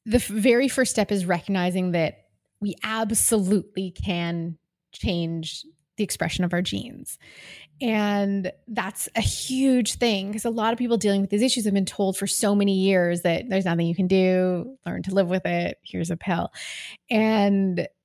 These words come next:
we now know with so much research around epigenetics and the way I look at our genes, and, you know, I listened to your interview with, with Doctor Ben Lynch, who talks about the dirty genes. And I think of it as, you know, we have these breakers in our body. And I think of each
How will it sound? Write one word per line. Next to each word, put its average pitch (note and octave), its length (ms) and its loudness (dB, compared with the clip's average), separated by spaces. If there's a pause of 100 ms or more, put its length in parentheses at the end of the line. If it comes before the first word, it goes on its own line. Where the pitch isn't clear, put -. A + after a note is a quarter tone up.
(260)
we A3+ 260 0
now G3 240 0
know G3+ 320 2
with F3 160 0
so G3+ 200 0
much F#3 160 2
research F3 320 0
around E3+ 300 0
epigenetics F#3 880 -4
and G3+ 240 -4
the A3+ 60 -2
way A3 120 -2
I F#3 460 -2 (160)
look F#3 320 0
at F3 300 -2
our F#3+ 180 -2
genes, G#3+ 560 2
and, E3+ 240 0
you G3 80 0
know, F#3 80 4
I E3+ 80 2
listened G3 300 2
to - 40 0
your F3+ 80 0
interview F3+ 280 2
with, F3 200 4
with G#3 160 -4
Doctor F3 320 -2
Ben F3 280 -2
Lynch, F3+ 240 -2
who E3+ 80 -10
talks E3+ 200 -12
about F3 120 -14
the F#3 80 -6
dirty A3 340 2
genes. E3+ 420 -2 (640)
And A3 140 -2
I G#3+ 140 0
think A#3+ 200 -4
of G#3 80 -4
it F#3+ 80 2
as, F3 420 -4
you F#3+ 120 0
know, F3+ 100 2
we F3 140 -2
have F3 320 -2
these G#3+ 160 2
breakers F#3 580 -4
in F#3 160 -4
our F#3 140 -2
body. F3+ 380 -4
And F#3+ 100 -6
I F#3+ 80 -2
think F#3+ 180 -6
of F#3 80 -2
each G3 300 -4